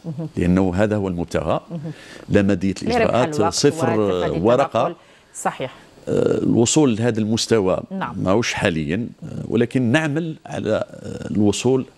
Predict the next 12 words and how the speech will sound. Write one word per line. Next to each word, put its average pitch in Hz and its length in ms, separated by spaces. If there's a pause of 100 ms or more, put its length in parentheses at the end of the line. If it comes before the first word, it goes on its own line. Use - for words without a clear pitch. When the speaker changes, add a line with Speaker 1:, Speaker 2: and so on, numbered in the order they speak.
(360)
Speaker 2:
لهذا 104 260
Speaker 1:
بالإضافة 214 100
إلى 98 180
Speaker 2:
المبتغى. 92 400
Speaker 1:
أنه، 156 220
آه، 127 360
يعني 160 260
مجهودات 165 520
الرقمنة 151 420
هي 156 200
مجهودات 175 380
دائما، 165 400